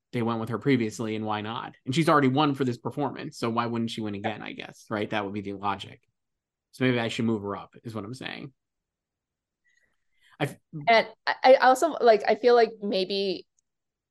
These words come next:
Speaker 2: you know, it, like, she could also just win because it's, like, it, we only have two shows here. Like,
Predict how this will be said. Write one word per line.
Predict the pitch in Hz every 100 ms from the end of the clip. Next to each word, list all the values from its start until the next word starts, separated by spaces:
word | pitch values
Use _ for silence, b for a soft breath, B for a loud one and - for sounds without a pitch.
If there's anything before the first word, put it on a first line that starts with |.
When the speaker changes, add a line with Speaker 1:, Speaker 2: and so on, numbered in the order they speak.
| _ _ _ 165 170 _ _ _ _ _
Speaker 2:
you | 196
know, | 185 165
it, | - 185
like, | 180
she | 180 208
could | 202
also | 170 180 190
just | 185 180
win | 170 165
because | 160 156 - - 165 165 160 165 - - _ _ -
it's, | 185
like, | 185 170
it, | - 180 -
we | 185
only | 190 202
have | 277 269
two | - 170
shows | 156 135
here. | 131 123
Like, | 151